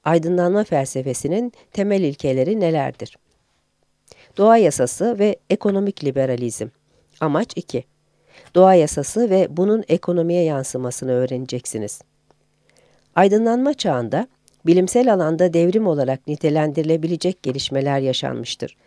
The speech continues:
Bu gelişmelerin temelinde insanı ve evreni düzenleyen doğa yasalarını bulma amacı yatmaktadır.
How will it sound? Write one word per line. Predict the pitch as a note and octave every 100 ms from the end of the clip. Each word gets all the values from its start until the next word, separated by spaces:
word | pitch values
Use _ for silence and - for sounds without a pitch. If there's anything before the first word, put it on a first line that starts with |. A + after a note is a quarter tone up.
| _ - -
Bu | A3+
gelişmelerin | A3 A#3+ A#3 A3 G#3+ A3 A3+
temelinde | E3+ C#3 B2 A2+ G#2 D#3 B3+ _ -
insanı | F#3+ - G#3+ A#3+
ve | G3
evreni | - E3 E3+ F3+ G3+
düzenleyen | E3+ D3 C#3+ B2+ A#2 C3 A#3 - - -
doğa | F#3 G3+
yasalarını | F3+ - D3 C3+ D3 D#3+
bulma | D#3+ F3
amacı | D3+ B2 B2+ B2+
yatmaktadır. | B2 - B2 - A2+ A2+ -